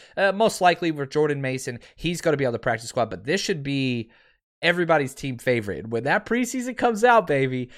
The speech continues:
and y'all see him run through some arm tackles, everybody's gonna be like, "Oh, Elijah Mitchell two point oh," all that stuff. I'm telling you right now, people are gonna love this kid whenever they get to see him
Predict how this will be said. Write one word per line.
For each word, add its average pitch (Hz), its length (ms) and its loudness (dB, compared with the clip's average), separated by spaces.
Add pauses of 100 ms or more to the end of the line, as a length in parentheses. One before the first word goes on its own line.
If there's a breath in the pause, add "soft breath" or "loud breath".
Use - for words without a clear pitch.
(140 loud breath)
and 123 220 -4
y'all 165 220 6
see 233 300 -2
him 208 200 6
run 190 300 4
through 202 180 0
some 170 180 -4
arm 139 220 -4
tackles, 202 600 -2 (880 soft breath)
everybody's 147 420 6
gonna 131 140 -2
be 123 100 2
like, 110 160 2
"Oh, 285 300 6 (200 soft breath)
Elijah 202 360 2
Mitchell 233 400 6 (160 loud breath)
two 190 160 0
point 208 240 4
oh," 196 80 6
all 160 180 6
that 180 160 2
stuff. 135 220 0
I'm 101 100 -8
telling 170 380 -2
you 165 80 -2
right 156 180 2
now, 139 160 -2
people 143 260 -4
are 127 40 -2
gonna 123 140 -2
love 127 280 2
this 135 160 -4
kid 131 180 -4
whenever 120 220 -6
they 113 100 -2
get 113 100 -6
to 107 60 -12
see 120 220 -10
him 113 220 -8